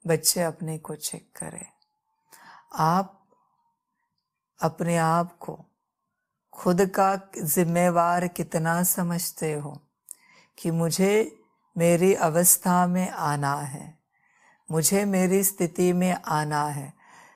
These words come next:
समय जब लाएगा तब लाएगा, ड्रामा जब होगा तब होगा, पर मुझे आना है। यह आप कितना समझते हो,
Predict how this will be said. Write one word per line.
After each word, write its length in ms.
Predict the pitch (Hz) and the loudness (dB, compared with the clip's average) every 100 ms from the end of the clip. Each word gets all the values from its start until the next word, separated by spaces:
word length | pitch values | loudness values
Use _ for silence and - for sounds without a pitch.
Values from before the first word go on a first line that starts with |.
| _ | _
समय 540 | - - 160 160 196 214 | -2 0 2 4 4 4
जब 200 | 208 202 | 2 2
लाएगा 680 | 190 165 165 180 185 196 | 2 4 2 2 2 0
तब 240 | 196 196 185 | 2 0 2
लाएगा, 680 | 180 165 165 165 156 120 - _ _ _ - _ 175 | 2 2 0 -2 -6 -10 -16 _ _ _ -20 _ -2
ड्रामा 420 | 160 156 165 196 | 0 2 2 2
जब 260 | 190 214 | 2 2
होगा 440 | 202 180 175 175 185 | 4 4 4 4 2
तब 220 | 185 190 | 2 0
होगा, 500 | 180 175 175 165 - - - - - | 2 2 2 -2 -6 -10 -20 -10 0
पर 160 | 196 | 2
मुझे 440 | 214 190 175 208 202 | 2 2 2 2 4
आना 420 | 185 160 156 156 | 2 2 -2 -4
है। 400 | 147 139 143 - _ _ _ _ _ | -6 -10 -14 -20 _ _ _ _ _
यह 200 | 160 170 | 0 2
आप 440 | 185 - 165 175 - | 2 2 0 0 -4
कितना 480 | 170 - 170 175 185 | -6 -2 0 2 2
समझते 720 | - 175 165 170 - 156 160 | 2 0 -4 -6 -8 -6 -6
हो, 300 | 147 160 | -8 -10